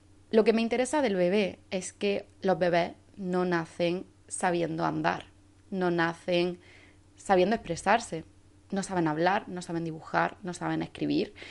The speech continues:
no saben expresarse, no saben comer por sí mismos, no saben hacer nada. Pero aún así, cuando un bebé, por ejemplo, está empezando a andar y empieza a gatear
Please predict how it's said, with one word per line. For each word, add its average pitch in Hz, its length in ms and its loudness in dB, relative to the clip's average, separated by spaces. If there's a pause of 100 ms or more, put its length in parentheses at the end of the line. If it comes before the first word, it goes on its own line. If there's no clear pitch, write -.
(300)
no 180 260 2
saben 156 680 2
expresarse, 185 880 -2 (180)
no 214 100 -6
saben 226 320 -8 (480)
comer 175 440 6
por 285 140 2
sí 285 140 0
mismos, 285 420 2 (440)
no 196 80 -8
saben 214 220 -4
hacer 180 380 -8
nada. - 380 -8 (760)
Pero 220 120 8
aún 233 120 8
así, 285 360 -2
cuando 185 640 2
un 214 160 -2
bebé, 208 460 2
por 190 100 -4
ejemplo, 165 580 -6
está 170 220 -6
empezando 165 520 -2
a 240 40 2
andar 196 300 0 (760)
y 196 100 -2
empieza 165 460 -2
a 147 40 0
gatear 170 500 0